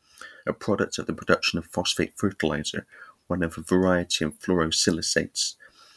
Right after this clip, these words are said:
have never been tested for safety in humans, and these industrial-grade chemicals are contaminated with heavy metals such as lead,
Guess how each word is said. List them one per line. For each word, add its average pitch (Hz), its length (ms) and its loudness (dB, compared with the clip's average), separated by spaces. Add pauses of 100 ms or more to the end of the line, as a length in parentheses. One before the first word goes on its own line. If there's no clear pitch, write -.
(180)
have 95 160 2
never 101 240 6
been 92 180 2
tested - 460 -2
for 78 100 -4
safety 90 380 -2
in 82 140 -2
humans, 82 600 -4 (380)
and 87 100 -2
these 92 240 6
industrial-grade 90 960 2
chemicals 92 540 -2
are - 20 0
contaminated 87 800 -4
with - 160 -6
heavy 92 220 0
metals 80 420 -2
such - 160 -10
as - 140 -6
lead, 87 320 -2